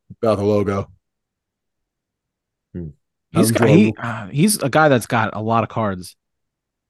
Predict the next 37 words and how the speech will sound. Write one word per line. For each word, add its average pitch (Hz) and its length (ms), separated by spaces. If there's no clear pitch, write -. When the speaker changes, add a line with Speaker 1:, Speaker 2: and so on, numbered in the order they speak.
Speaker 2:
That's 113 140
what 147 80
I 123 40
mean. 127 200
Like, 107 120
it's 101 140
tough 127 140
to - 80
kind 110 200
of 101 100
pick 104 180
something 98 340
that 92 240
might 92 200
be 92 80
unique. 92 280
Well, 165 140
okay, 104 480
let 95 160
me, 104 240
uh, 98 200
pose 104 240
this 107 120
question. 85 460
Would 92 160
you 98 80
guys 107 260
consider 104 640
doing 101 420
his 92 220
Kaboom 113 440
sign, 113 580
Color 113 320
Blast? 113 580
Speaker 3:
No. 101 320
Speaker 1:
No. 98 360
Speaker 2:
Really? 87 240